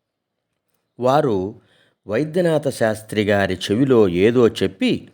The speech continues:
ఆ భక్తులకి "వారిని మీతో పాటు తీసుకువెళ్ళండి" అని చెప్పారు.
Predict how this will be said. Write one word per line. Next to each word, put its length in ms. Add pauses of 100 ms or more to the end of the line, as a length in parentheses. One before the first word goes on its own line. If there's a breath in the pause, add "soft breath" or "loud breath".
(440)
ఆ 140
భక్తులకి 1000 (360 soft breath)
"వారిని 460
మీతో 540
పాటు 380
తీసుకువెళ్ళండి" 1040
అని 160
చెప్పారు. 440